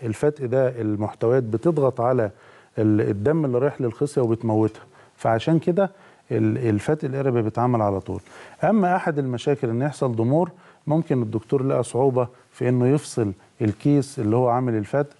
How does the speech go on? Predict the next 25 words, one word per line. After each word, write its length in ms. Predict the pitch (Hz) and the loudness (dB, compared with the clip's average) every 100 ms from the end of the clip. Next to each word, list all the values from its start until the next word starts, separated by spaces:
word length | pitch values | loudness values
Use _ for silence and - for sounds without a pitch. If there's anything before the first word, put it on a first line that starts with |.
| _ _ - | _ _ -2
عن 260 | 120 135 | 0 2
الأوعية 360 | 127 120 113 127 | 0 2 2 2
الدموية، 460 | 113 110 110 127 123 | 0 -2 0 0 0
فالأوعية 360 | 120 113 127 | -2 0 0
الدموية 300 | 120 113 127 | 0 0 -2
حصل 340 | 117 123 117 104 | -2 -4 -4 -4
فيها 240 | 127 117 | -2 0
نوع 200 | 117 123 | 2 2
من 180 | 113 104 | 0 -2
ال-، 180 | 101 107 - - | -4 -6 -12 -4
اتقفلت، 400 | 143 170 165 160 - - - _ | -2 2 2 0 -6 -20 -20 _
فحصل 480 | - 104 135 131 110 | -6 -4 -2 -2 0
ضمور 280 | 110 127 117 | 0 2 2
بعد 280 | 107 98 | 2 0
كده. 160 | 95 92 - - - - - | -4 -8 -10 -20 -20 -14 -4
حتة 420 | 170 202 180 151 | -2 0 0 0
إن 120 | 131 | 0
هي 380 | 127 147 131 104 113 | 2 4 4 2 -2
بتتكلم 460 | 98 110 143 147 127 | -6 -2 0 2 2
على 160 | 113 | 0
إن 120 | 113 131 | 0 0
إحنا 220 | 135 117 | 2 0
نشيلها 360 | 110 139 135 | 2 0 0
أو 140 | 113 104 | 0 -2
كده، 300 | 143 147 | 0 0